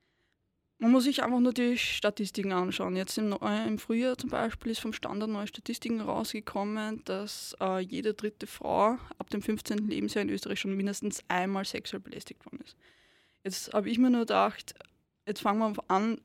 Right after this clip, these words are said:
ab dem fünfzehnten Lebensjahr. Es gibt sicher noch Frauen, die unter dem fünfzehnten Lebensjahr schon sexuell belästigt waren. Und zweitens auch Frauen, die mehr als nur mindestens einmal, das heißt mindestens einmal sexuell belästigt. Da gibt's viel, sicher, die öfter sexuell belästigt werden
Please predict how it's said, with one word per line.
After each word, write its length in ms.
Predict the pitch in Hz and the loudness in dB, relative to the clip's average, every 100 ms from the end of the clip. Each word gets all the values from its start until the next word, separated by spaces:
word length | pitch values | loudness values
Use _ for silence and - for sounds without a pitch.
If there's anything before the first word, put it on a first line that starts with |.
| _ | _
ab 180 | 202 - | 0 2
dem 120 | 220 | 0
fünfzehnten 480 | 202 226 - 220 208 | 4 2 4 2 4
Lebensjahr. 600 | 190 190 185 - - - 190 - | 4 4 2 0 -2 -2 -6 -14
Es 180 | - - | -12 -2
gibt 180 | 214 - | -2 2
sicher 260 | 247 254 | 2 4
noch 100 | 226 | 2
Frauen, 420 | - 190 175 196 | 2 4 6 4
die 240 | - 214 - | 0 -2 -2
unter 320 | - 233 220 185 | 0 0 2 0
dem 60 | |
fünfzehnten 440 | 214 208 214 196 180 | 0 0 0 0 0
Lebensjahr 300 | 185 - 196 | 0 0 0
schon 160 | 196 | 0
sexuell 300 | 196 185 - | -2 -4 -6
belästigt 420 | 185 170 - 196 208 | -2 -4 -2 -4 0
waren. 220 | 208 254 - - - - | 0 -2 -6 -20 -18 -2
Und 420 | 180 185 226 - - - | 2 2 0 -6 -12 -6
zweitens 460 | - 175 - 202 | 0 0 0 -4
auch 300 | - 170 190 | 0 2 2
Frauen, 480 | - - 170 170 190 | 0 2 4 4 2
die 180 | 196 190 - _ _ | -2 -4 -8 _ _
mehr 240 | 190 185 175 | 2 6 6
als 240 | 185 - | 6 2
nur 160 | 208 190 | 0 0
mindestens 440 | 190 190 185 175 | 0 -2 -4 -6
einmal, 400 | - 151 165 156 | 0 0 0 0
das 140 | 165 196 | -2 -2
heißt 180 | 190 | 0
mindestens 340 | 220 202 196 196 | 0 0 -2 -4
einmal 420 | - 165 170 175 | -2 -2 -2 -4
sexuell 320 | - 175 - | -8 -8 -8
belästigt. 300 | - - 208 | -8 -8 -8
Da 60 | - | -8
gibt's 240 | 160 - | -8 -6
viel, 260 | 214 208 226 _ | -2 -2 -4 _
sicher, 360 | - 214 202 208 | -8 -4 0 2
die 180 | 202 - | 0 2
öfter 320 | 208 - 220 | 0 0 0
sexuell 340 | 208 202 214 | 2 2 2
belästigt 520 | 208 202 196 - 196 | 2 0 -2 -4 -6
werden 260 | 208 196 | -4 -4